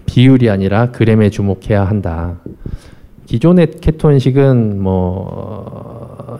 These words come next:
지방 대 비지방의 비율이 사 대 일, 오 대 일, 뭐 칠 대 일 이런 식으로 규정했다면 이분은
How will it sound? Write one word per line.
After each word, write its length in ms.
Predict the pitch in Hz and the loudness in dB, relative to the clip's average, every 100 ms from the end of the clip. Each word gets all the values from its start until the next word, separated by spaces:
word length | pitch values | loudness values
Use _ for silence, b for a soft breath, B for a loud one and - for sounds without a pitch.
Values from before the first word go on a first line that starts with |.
| 120 | -12
지방 540 | - 117 123 120 113 | -2 0 2 2 2
대 200 | 107 101 | 2 2
비지방의 680 | 95 117 107 - 107 107 101 | 2 0 0 -2 -2 2 0
비율이 360 | - 98 107 151 | 0 0 0 0
사 260 | - 127 | -2 -2
대 180 | 127 113 | 0 0
일, 80 | 98 | 0
오 160 | 92 98 | -2 -2
대 140 | 107 | -2
일, 220 | 101 95 | 0 -2
뭐 140 | 90 87 | -4 -6
칠 200 | - 139 - | -4 -4 -2
대 180 | 110 | 0
일 160 | 127 165 | 2 0
이런 220 | 113 113 | -2 -2
식으로 420 | 107 110 104 104 | -2 -2 0 -2
규정했다면 840 | 95 101 104 113 120 95 101 135 85 - | -4 -4 -2 -2 -2 -2 0 -2 -4 -6
이분은 560 | 104 110 107 127 143 | -4 0 2 0 -2